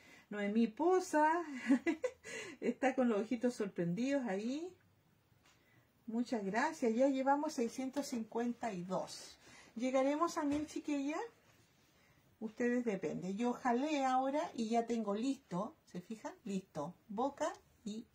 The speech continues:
ojitos. ¿Qué hago? Me voy hacia la parte de atrás,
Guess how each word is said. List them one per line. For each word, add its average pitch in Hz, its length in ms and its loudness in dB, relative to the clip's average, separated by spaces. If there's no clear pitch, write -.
ojitos. - 600 -14
¿Qué 330 100 2
hago? 320 500 6
Me 220 140 2
voy 277 320 4
hacia 247 320 2
la 202 160 2
parte 214 400 0
de 233 160 0
atrás, 339 720 0